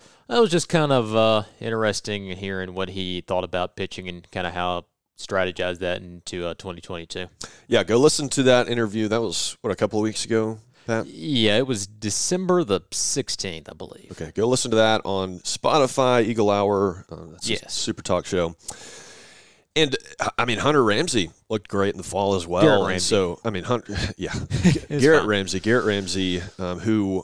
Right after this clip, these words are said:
Speaker 2: was one of the best closers in the country the first half of, of last spring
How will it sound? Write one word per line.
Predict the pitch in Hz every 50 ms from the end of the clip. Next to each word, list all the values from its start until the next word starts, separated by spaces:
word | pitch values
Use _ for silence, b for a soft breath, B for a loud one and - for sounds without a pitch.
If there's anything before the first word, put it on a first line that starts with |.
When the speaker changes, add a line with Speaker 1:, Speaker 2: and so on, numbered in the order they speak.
| - _
Speaker 2:
was | 107 107 104 101 92 87 - - -
one | - 127 127
of | 113
the | 98
best | 85 95 104 113 110 - - - - - - - _ _ _ _ _ _ _ _ _ _ _ -
closers | - - 117 120 120 113 107 -
in | 104 95
the | 90
country | - - - 135 156 - - 120 104 95
the | 90
first | - - 107 101 95 - -
half | 101 101 101 101 95 92 - - - -
of, | 95 95 82 80 - - - -
of | 104 95 85 78 - - _ _ _ _ -
last | 92 92 107 110 110 - - - -
spring | - - - - 127 147 147 110 95 92 90 92